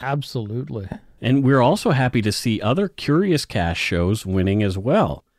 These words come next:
Speaker 2: History of the nineties
Speaker 1: Mm-hmm.
Speaker 2: took home two awards in both the Outstanding Production and Outstanding Debut categories.
Speaker 1: Sweet, well, good on them.
Speaker 2: Yeah, and the Super Awesome Science Show won an award as Outstanding Educational Series.
Speaker 1: Yep.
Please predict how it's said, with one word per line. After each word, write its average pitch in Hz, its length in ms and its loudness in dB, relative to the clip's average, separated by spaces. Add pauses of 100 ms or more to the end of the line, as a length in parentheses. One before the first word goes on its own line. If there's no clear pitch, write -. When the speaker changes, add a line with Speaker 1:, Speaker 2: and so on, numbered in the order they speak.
(280)
Speaker 2:
History 107 360 0
of 98 40 0
the 98 60 -2
nineties 95 640 0
Speaker 1:
Mm-hmm. 127 120 0
Speaker 2:
took - 200 2
home 101 220 2
two 143 260 4
awards 120 540 2
in 104 240 2
both 101 340 0
the 98 220 -2
Outstanding 107 640 0
Production 101 500 -2
and 107 240 0
Outstanding 98 640 0
Debut 98 440 2
categories. 67 640 -6
Speaker 1:
Sweet, 415 460 -6
well, 233 80 -2
good 330 240 0
on 370 180 -4 (320)
them. 110 240 -8
Speaker 2:
Yeah, 240 400 2
and 113 280 4
the 110 80 2
Super 151 420 2
Awesome 143 300 2
Science 196 400 2
Show 95 320 0
won 113 320 2
an 120 120 4
award 113 440 2
as 101 200 -2
Outstanding 101 640 -2
Educational 107 640 -2
Series. 78 480 -6
Speaker 1:
Yep. 147 180 -4